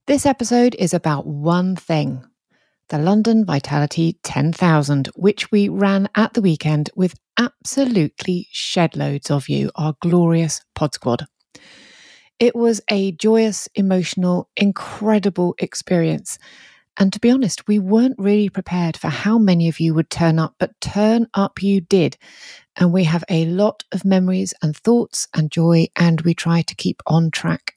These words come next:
to tell you all about it. Except, of course, we don't stay on the tracks, so we also talk about hotel breakfasts and peanut butter and not being able to go to the loo.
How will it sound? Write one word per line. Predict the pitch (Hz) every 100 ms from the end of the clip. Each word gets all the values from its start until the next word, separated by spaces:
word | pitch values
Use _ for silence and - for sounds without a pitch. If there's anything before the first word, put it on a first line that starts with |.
| _
to | - 175
tell | - - 151
you | 160
all | 147
about | 160 156 147 -
it. | - - - - - - - - - _ _ _ 233
Except, | - 269 285 -
of | 269
course, | 240 269 247 -
we | 269
don't | 135 147
stay | -
on | 131
the | 123
tracks, | - 123 - -
so | - 247 247
we | 220 196 -
also | 170 160 165
talk | 156 -
about | 147 -
hotel | - 233 170 147
breakfasts | 147 - - 143 - - -
and | 160 156 147 -
peanut | 247 -
butter | 139 - - - _ _ _ _ -
and | 262
not | 165 139
being | 160 147
able | 143 -
to |
go | 175 -
to | -
the | 156
loo. | 143 -